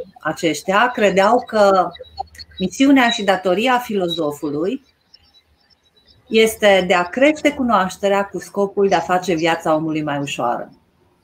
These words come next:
Dacă vă uitați la utopia baconiană, mă rog, utopie e un cuvânt prost, că de fapt nu era utopie, planul baconian al unei societăți a cunoscătorilor din Noua Atlantidă, acolo era,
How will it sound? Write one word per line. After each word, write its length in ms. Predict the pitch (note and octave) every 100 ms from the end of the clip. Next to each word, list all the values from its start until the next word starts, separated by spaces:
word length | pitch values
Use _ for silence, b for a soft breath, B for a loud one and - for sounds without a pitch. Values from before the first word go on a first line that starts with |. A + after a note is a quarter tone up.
| _ _ -
Dacă 320 | D#3+ E3+ D#3+ E3+
vă 100 | E3+
uitați 440 | D#3 G3 G3+ -
la 140 | F3+ F3
utopia 480 | E3 D#3+ F3 F#3+
baconiană, 720 | E3+ D#3 - D#3 D#3+ E3 E3+
mă 140 | D#3 D#3
rog, 180 | C#3+ D3+
utopie 420 | D3+ F3 G#3 G#3
e 140 | F#3
un 100 | F3
cuvânt 300 | - F#3 F#3 -
prost, 340 | - E3+ - -
că 60 |
de 100 | D3+
fapt 200 | D#3 D#3+
nu 60 | D#3+
era 140 | D3+
utopie, 640 | C#3 C3+ - G3+ C4 A#3 -
planul 520 | G#3 G3+ C4+ A3 F#3+
baconian 480 | F#3 E3+ E3+ F3 F#3
al 180 | F3 F3
unei 140 | D#3
societăți 680 | - E3 E3+ D#3+ F3+ F3+ - _ _ _ -
a 120 | E3+
cunoscătorilor 880 | F#3 F3 E3+ E3 D#3 F3+ A3+ A3+ F#3
din 200 | D#3+ D#3+
Noua 260 | E3+ E3 D3
Atlantidă, 840 | C#3+ B2+ C#3 G3+ B3+ E3 E3+ B3+ - - - - - _ - - _ _ _ -
acolo 400 | G3 C#4 D#4 C4
era, 480 | A#3 B3 B3+ A#3